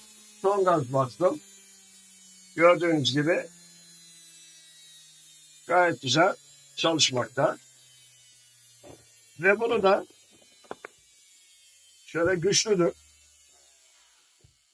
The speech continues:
Şimdi durdu-, durdurayım. Şimdi bakın. Şimdi elimle, yani pedalla değil,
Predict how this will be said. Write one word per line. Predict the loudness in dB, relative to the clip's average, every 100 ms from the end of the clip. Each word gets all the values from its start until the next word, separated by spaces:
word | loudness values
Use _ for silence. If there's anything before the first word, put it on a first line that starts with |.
| _ -18
Şimdi | -8 -2 2
durdu-, | 2 2 0 -2 -4 -10
durdurayım. | -6 -4 -2 -2 -4 _ _ _ _ -20 _ _ _ _ _ -16
Şimdi | -10 -4 -4 -4 _
bakın. | -4 -2 0 -2 -4 _ -20 _ _ _ _
Şimdi | -14 -6 -4
elimle, | 0 2 2 2 -2 -4
yani | 0 0 0 -6 _ _ _ _ -6
pedalla | -2 2 2 2
değil, | 2 2 -2